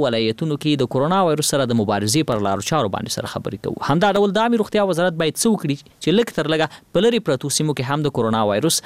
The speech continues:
د مبارزې لپاره ګټور ګامونه پورته شي. را سره په دغه خپرونه کې د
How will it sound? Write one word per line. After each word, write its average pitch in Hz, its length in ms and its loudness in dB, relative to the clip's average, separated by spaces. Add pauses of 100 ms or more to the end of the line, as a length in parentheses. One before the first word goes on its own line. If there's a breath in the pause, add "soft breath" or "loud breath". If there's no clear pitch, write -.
(180 loud breath)
د 131 140 2
مبارزې 123 500 2
لپاره 123 300 -2
ګټور 104 380 0
ګامونه 98 320 -2
پورته - 260 -8
شي. - 180 -6 (500 loud breath)
را 185 80 4
سره 196 180 0
په 202 160 -2
دغه 202 160 -2
خپرونه 185 440 0
کې 160 640 -4
د 160 160 4